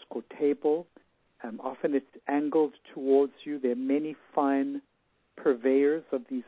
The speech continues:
light boxes now. You can get them online. The one thing I would say is don't get a teeny weeny light because it's cheaper, because firstly, it hasn't been researched, and secondly, it's more likely to be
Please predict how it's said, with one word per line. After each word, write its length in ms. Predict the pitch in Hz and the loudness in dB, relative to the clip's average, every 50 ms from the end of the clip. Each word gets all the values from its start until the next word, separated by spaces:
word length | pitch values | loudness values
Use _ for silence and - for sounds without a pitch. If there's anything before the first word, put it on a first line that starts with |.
| - | -4
light 220 | 139 131 131 131 - _ - | -2 -2 -2 -4 -6 _ -2
boxes 420 | 139 131 - - - - 151 131 - _ | -2 -2 -2 -8 -12 -12 -12 -12 -8 _
now. 220 | 135 127 127 135 | -4 -2 -2 -2
You 160 | 131 123 113 - - | -2 -4 -6 -10 -10
can 100 | 127 120 | -10 -4
get 240 | - 135 120 - - | -2 -2 -4 -2 -6
them 160 | 143 135 135 | -6 -6 -4
online. 580 | 135 131 127 127 123 117 117 117 123 139 147 - _ - - - _ _ _ - | -4 -4 -2 -2 -2 -2 -2 -4 -6 -6 -8 -12 _ -20 -20 -20 _ _ _ -8
The 60 | 131 | 0
one 260 | 117 135 147 160 160 | 4 4 4 4 2
thing 200 | - - 165 156 | -2 -6 -2 0
I 80 | 147 143 | 2 2
would 180 | 139 143 139 - _ _ | 2 2 0 -2 _ _
say 140 | - 143 135 | -2 0 0
is 180 | 135 135 131 120 - _ _ | 0 -2 -4 -6 -8 _ _
don't 240 | 180 185 208 202 - _ | 2 2 2 0 -6 _
get 220 | - 147 127 - - | -2 -2 -2 -2 -6
a 220 | - - - - | -10 -12 -14 -10
teeny 260 | - 147 135 131 127 | -6 -4 -2 -2 -2
weeny 380 | 120 117 123 123 123 127 127 123 | -2 -2 -2 -2 0 0 0 0
light 320 | 120 123 113 120 139 143 - _ _ _ | 0 0 0 -2 -4 -4 -8 _ _ _
because 300 | - 131 - - 139 120 - | -12 -10 -6 -6 -6 -6 -6
it's 100 | 117 117 _ _ _ - - - | -12 -20 _ _ _ -20 -14 -12
cheaper, 380 | - - - - 135 147 - - _ _ _ _ _ _ _ _ _ _ _ - 135 | -12 -12 -8 -6 -6 -6 -6 -8 _ _ _ _ _ _ _ _ _ _ _ -10 -10
because 220 | - - 151 135 - - _ _ - | -2 0 -2 -2 -2 -4 _ _ 4
firstly, 380 | 175 170 - - - - 156 135 131 | 4 4 4 2 -6 -4 -4 -2 -2
it 40 | - - - 143 | -4 -4 -4 -4
hasn't 320 | 127 - - 143 127 - | -4 -4 -6 -8 -6 -4
been 180 | 143 135 131 127 117 117 | -2 -2 -2 0 -2 -2
researched, 540 | 120 - - _ - 143 156 156 - - _ - | -4 -4 -8 _ -4 -4 -4 -4 -6 -14 _ -8
and 140 | 127 - - - _ - | -8 -8 -8 -8 _ -4
secondly, 380 | 143 - - 277 254 226 120 120 | -4 -2 -4 -8 -6 -4 -6 -6
it's 200 | - - _ _ | -6 -8 _ _
more 160 | 131 127 127 127 | -6 -4 -2 0
likely 460 | 123 117 117 120 - - - 131 123 - - - | 2 0 0 0 -4 -10 -10 -10 -10 -10 -16 -20
to 60 | 117 | -16
be 240 | - 120 117 117 | -10 -10 -10 -10